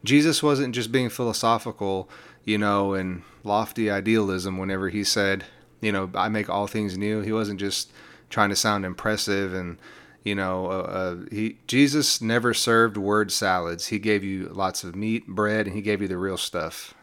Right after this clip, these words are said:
Amen? And I don't know about you, but I don't like word salads. And a word salad is, like, when somebody says a lot of big, fluffy, impressive sounding things, but then when you boil it down, it's like, what did they really say?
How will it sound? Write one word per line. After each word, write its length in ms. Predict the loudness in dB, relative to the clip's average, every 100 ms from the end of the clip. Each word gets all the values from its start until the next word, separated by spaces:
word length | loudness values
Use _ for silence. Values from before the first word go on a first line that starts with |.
| -10
Amen? 360 | -8 -6 -8 -12 _ _ _ _ _ _ _ -6
And 140 | 0 4
I 100 | 4
don't 100 | 6
know 100 | 4
about 240 | 4 4
you, 220 | 2 0
but 200 | -2 -4 -6 -18 -10 6
I 80 | 8
don't 140 | 10
like 240 | 8 6 6
word 260 | 2 2
salads. 580 | 4 4 4 2 -2 -6 -10 -20 -8 0
And 120 | 2
a 40 |
word 260 | 6 6 6
salad 440 | 6 6 6 4
is, 440 | 2 4 2 2 0
like, 400 | 0 0 -4 -10 -16 -10
when 120 | -6 0
somebody 680 | 2 4 4 4 2 0 -8 -20 -20 -10
says 280 | 2 6 6
a 40 |
lot 200 | 6 6
of 280 | 6 2 -2
big, 280 | 2 2 0
fluffy, 580 | -2 0 2 2 2 0
impressive 480 | -2 0 0 0 0
sounding 380 | 2 2 -2
things, 500 | -4 -2 0 0 -2
but 180 | 0 0
then 220 | 0 0
when 100 | -2
you 60 | -4
boil 320 | -2 -2 0
it 80 | -2
down, 240 | -2 -2
it's 140 | -2 -4
like, 200 | -6 -6
what 140 | -4
did 100 | -4
they 120 | -2
really 260 | -4 -4 -4
say? 460 | -6 -6 -6 -8